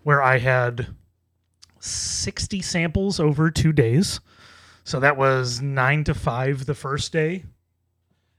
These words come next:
and nine to two the second day.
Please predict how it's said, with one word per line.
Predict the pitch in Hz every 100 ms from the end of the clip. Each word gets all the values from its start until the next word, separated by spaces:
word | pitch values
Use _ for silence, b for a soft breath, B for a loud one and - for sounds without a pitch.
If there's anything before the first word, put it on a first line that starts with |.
| _ -
and | 147 139 131 131 131 131 123 110 -
nine | 135 143 160 165
to | - 147
two | - - 175 180 185
the | 165
second | 156 160 151 190
day. | 170 185 220